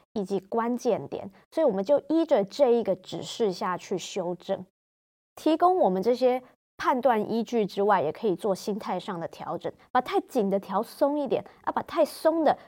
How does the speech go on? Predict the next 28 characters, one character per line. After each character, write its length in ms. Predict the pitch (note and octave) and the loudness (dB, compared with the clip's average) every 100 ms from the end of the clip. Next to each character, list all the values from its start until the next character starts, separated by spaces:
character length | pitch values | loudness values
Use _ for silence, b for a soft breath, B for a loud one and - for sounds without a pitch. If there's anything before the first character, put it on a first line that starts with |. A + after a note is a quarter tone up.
| _ | _
调 320 | - G#3 G#3 | -2 4 4
得 120 | A3+ G3 | 4 0
适 360 | G3 - D4 B3 | -2 -6 0 2
当 280 | B3+ G3 | 2 0
一 80 | F#3 | -2
些。 440 | F#3+ - D#3+ D#3+ E3 _ _ _ _ | -4 -8 -6 -8 -8 _ _ _ _
我 120 | - A3+ | -4 0
的 80 | |
老 160 | G#3+ G3 | 2 2
师 120 | G3 | 2
还 140 | D4 A#3 | 0 0
是 100 | B3 | -2
常 300 | G#3 F3 G3+ | -4 -6 -4
讲 260 | G3 C#3+ | -4 -6
“事 220 | F3 - | -8 -6
在 220 | G#3 G3+ F#3 | -2 -2 -2
人 280 | C#3+ C3+ | -4 -4
为” 200 | D#3 F2 | -4 -4
啦， 280 | F2 - - _ _ _ | -4 -6 -8 _ _ _
命 260 | D#4+ F4 B3 | 0 2 2
理 120 | F#3+ | 0
师 180 | F3 A#3 | -2 -2
能 220 | A3+ F#3+ | -2 -2
够 100 | G3 | -4
看 400 | G3+ - D4 G3+ | -6 -8 -4 -2
到 240 | G#3 G3 | -2 -4
的 240 | F3+ F3 F3 | -4 -6 -8
是 320 | - A3+ G#3+ | -6 -2 -2